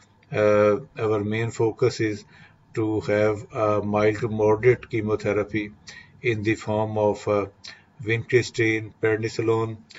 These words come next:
methotrexate, and cytosine, and, and cytosine arabinoside for two to two and a half years, uh, which, uh, at the end of that maintenance therapy, one can announce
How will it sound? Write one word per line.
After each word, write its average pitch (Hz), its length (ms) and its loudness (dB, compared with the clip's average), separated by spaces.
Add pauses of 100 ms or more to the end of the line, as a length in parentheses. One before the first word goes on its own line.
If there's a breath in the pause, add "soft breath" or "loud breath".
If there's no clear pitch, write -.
(220 loud breath)
methotrexate, 110 1120 -2
and 101 100 -8
cytosine, 110 600 -4 (400 loud breath)
and, 107 220 -4
and 110 120 2
cytosine 110 920 -2
arabinoside 104 720 -2 (600 loud breath)
for 107 540 0 (160)
two 120 280 2
to 110 180 -4
two 113 180 0
and 107 100 0
a 98 40 -2
half 95 340 -4
years, 98 320 -2 (640 loud breath)
uh, 104 480 2 (160)
which, 110 440 -6 (680)
uh, 113 180 -4 (380)
at 113 220 -4
the 120 180 -4
end 127 200 2
of 120 140 2
that 110 240 2
maintenance 107 520 -2
therapy, 104 480 -2 (360 loud breath)
one 107 260 0
can 107 220 -2
announce 104 600 -4